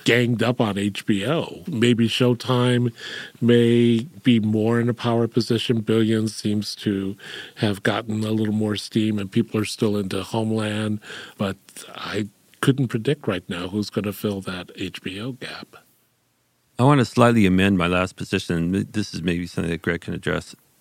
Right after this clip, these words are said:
Speaker 2: When I'm talking about the kind of evenness of that playing field, I think we're talking about people that vote for Emmys and give awards. But if you look at the wider world, broadcast television really is, am I right,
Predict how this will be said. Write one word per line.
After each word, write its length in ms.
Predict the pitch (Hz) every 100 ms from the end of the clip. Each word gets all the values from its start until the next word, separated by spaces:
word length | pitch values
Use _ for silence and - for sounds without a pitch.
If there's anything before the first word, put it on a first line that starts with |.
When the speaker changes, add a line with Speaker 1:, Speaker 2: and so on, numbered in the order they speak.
| _
Speaker 2:
When 240 | - 120 123
I'm 80 |
talking 320 | 117 135 113 110
about 340 | 98 95 90 -
the 200 | - 98
kind 220 | 101 107 95
of 60 |
evenness 320 | 95 101 92
of 40 | 87
that 140 | 87 - _
playing 280 | - 104 98
field, 500 | - 82 78 80 -
I 80 | 98
think 140 | 87
we're 60 | 87
talking 320 | 98 90 92
about 300 | 73 82 78 _ - -
people 240 | 98 -
that 160 | 82 - _
vote 240 | 95 87 95 -
for 200 | - 85
Emmys 320 | 85 80 78
and 100 | 90
give 80 | 85
awards. 400 | 82 95 90 85
But 120 | 95
if 120 | 92
you 60 | 104
look 180 | 120 120
at 120 | 95 _
the 160 | 98 98
wider 400 | 90 104 87 82
world, 560 | 98 107 80 76 - - _ -
broadcast 480 | 107 117 - 92 -
television 440 | 82 82 85 92
really 320 | 90 90 90
is, 440 | 107 90 80 - - -
am 120 | 98
I 80 | 90
right, 320 | 87 87 92